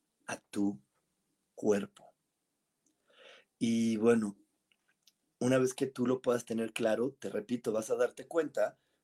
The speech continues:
que esas personas vienen de una creencia que tú validaste de alguien más y que tú estás guardando y que esa persona te está diciendo, "Oye, esa creencia, si la sigues guardando,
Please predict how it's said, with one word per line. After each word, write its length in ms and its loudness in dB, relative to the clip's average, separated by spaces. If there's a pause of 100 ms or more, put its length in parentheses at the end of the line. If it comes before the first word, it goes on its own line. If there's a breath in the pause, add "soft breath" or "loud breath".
que 100 -4
esas 200 -4
personas 720 -4 (360)
vienen 340 0
de 60 2
una 160 0
creencia 640 -2
que 140 -4
tú 340 2
validaste 560 0
de 100 0
alguien 280 -2
más 300 -12 (500 loud breath)
y 100 -12
que 120 -2
tú 360 4
estás 260 2
guardando 420 2
y 80 -2
que 80 -14
esa 160 -4
persona 340 -6
te 60 -18
está 160 -6
diciendo, 420 -4
"Oye, 300 -4 (300 soft breath)
esa 240 -6
creencia, 440 -2
si 120 -6
la 120 -2
sigues 340 -4
guardando, 720 0